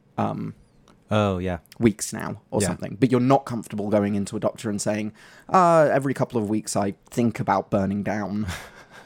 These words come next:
Speaker 2: Yeah. Right, in the same way, um, we'll take Tylenol, we'll take, uh, we'll drink alcohol. Well, that's not a good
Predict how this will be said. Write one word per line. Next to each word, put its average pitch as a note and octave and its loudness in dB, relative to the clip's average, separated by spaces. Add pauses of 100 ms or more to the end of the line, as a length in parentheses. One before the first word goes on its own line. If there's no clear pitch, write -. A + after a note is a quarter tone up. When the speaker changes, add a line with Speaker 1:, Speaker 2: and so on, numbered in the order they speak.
(320)
Speaker 2:
Yeah. G#2 4 (720)
Right, C#3+ 4
in C3+ 2
the B2 2
same C3 0
way, A2 0 (160)
um, F#2 -2
we'll G2+ -4
take F#2+ -2
Tylenol, G2 0
we'll F2+ -4
take, - -8 (220)
uh, E2+ -2 (100)
we'll F#2+ -4
drink - -6 (120)
alcohol. G#2 -2
Well, F#2+ -2
that's F2+ -6
not G2 -8
a G2+ -10
good - -14